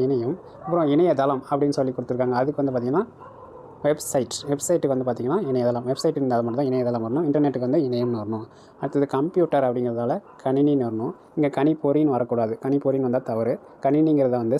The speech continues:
சரியானது. அடுத்தது தெர்மாமீட்டர் அப்படின்னு பார்த்திங்கன்னா வெப்பமானி அப்படிங்கிறது தான் சரியானது. வெப்பநிலைமானின்னு நம்ம அறிவியல் பாடப்புத்தகங்களை படிச்சிருப்போம்.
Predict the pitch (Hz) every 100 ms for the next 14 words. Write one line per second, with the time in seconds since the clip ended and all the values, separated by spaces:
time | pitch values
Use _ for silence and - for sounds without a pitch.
0 | - 110 113 107 101 101 - - - -
1 | - - - - 143 143 127 165 - -
2 | - 147 170 190 156 143 131 120 123 127
3 | 117 113 151 170 123 127 - 165 240 -
4 | - - 120 120 120 123 120 120 117 120
5 | 117 113 113 113 170 - 131 - 170 143
6 | 151 147 139 139 131 131 208 - - -
7 | - 127 156 143 131 123 127 123 117 -
8 | 117 123 151